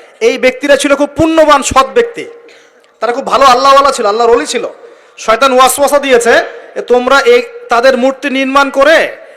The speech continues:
মসজিদের বাইরে রেখে দিবে।" মসজিদের কোথায়? বাইরে। যাওয়া আসার সময় ওদেরকে দেখবে, দেখলে একটা মানে উৎসাহ আসবে যে আমরাও তাদের মতো হই।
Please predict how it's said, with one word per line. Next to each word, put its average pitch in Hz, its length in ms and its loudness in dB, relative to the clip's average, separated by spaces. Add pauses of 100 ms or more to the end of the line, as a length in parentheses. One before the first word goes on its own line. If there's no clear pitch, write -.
(120)
মসজিদের 277 460 0
বাইরে 233 340 2
রেখে 214 220 2
দিবে।" - 560 -16
মসজিদের 262 260 -8
কোথায়? 247 260 -2 (680)
বাইরে। 202 340 -2
যাওয়া 226 300 2
আসার 254 160 -2
সময় 269 280 0
ওদেরকে 247 300 0
দেখবে, 226 440 -2 (360)
দেখলে 226 260 -2
একটা 233 440 -2 (420)
মানে 170 260 -8
উৎসাহ 240 480 2
আসবে 185 320 0
যে 180 80 -4
আমরাও 202 300 0
তাদের 185 260 -4
মতো 180 180 -6
হই। 131 200 -10